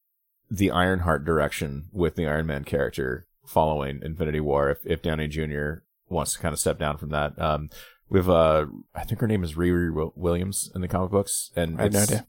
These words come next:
Speaker 1: it's, it's a chick.
Speaker 2: I know, I know what you're talking about, but I, I don't know who she is.
Speaker 1: Yeah, it's, it's a chick, and she takes, she, she gets the Iron Man suit and whatnot. But, um,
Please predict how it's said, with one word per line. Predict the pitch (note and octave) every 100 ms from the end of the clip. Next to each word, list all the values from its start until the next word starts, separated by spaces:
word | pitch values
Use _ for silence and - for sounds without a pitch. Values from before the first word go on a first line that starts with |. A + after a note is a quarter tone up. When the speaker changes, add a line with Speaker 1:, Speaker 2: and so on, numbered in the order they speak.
| -
Speaker 1:
it's, | A2
it's | - B2
a | -
chick. | - D#2+ - _ _ -
Speaker 2:
I | A2+
know, | B2+
I | A2
know | A#2+
what | A#2+
you're |
talking | G2+ G#2
about, | G#2+ F#2+
but | G#2 F#2+
I, |
I |
don't | F#2+ G2+ G2 F#2
know |
who | F#2+ G2+
she | -
is. | F2+ -
Speaker 1:
Yeah, | G2 E2+
it's, | E2+ E2
it's | G2+
a | -
chick, | - G#2
and | G2+
she | - G2+
takes, | G2+ - - -
she, | - G2+ E2+
she | G#2
gets | G2
the | E2
Iron | E2+ F2
Man | E2+
suit | E2 F#2
and | E2
whatnot. | D2 D2+ E2+ E2+
But, | F#2+ - G2
um, | F2 E2 D#2+